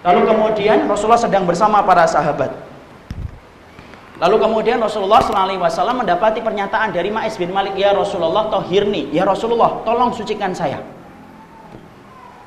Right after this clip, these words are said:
Tahukah kita, Nabi itu sebenarnya sudah tahu kalau Ma'is bin Malik itu minta dibersihkan dari dosa zina. Tapi perhatikan Rasulullah, Rasulullah itu semangatkan nutupin,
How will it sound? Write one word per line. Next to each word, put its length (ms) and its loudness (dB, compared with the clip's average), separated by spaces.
Tahukah 320 -4
kita, 320 -8
Nabi 320 -4
itu 80 -4
sebenarnya 320 -8
sudah 220 -4
tahu 240 -2
kalau 180 -4
Ma'is 240 -6
bin 140 -4
Malik 240 -4
itu 180 -10
minta 240 -6
dibersihkan 480 -8
dari 160 -4
dosa 320 -4
zina. 240 -6
Tapi 160 -4
perhatikan 480 -4
Rasulullah, 480 -4
Rasulullah 560 -2
itu 160 -6
semangatkan 480 -2
nutupin, 560 -2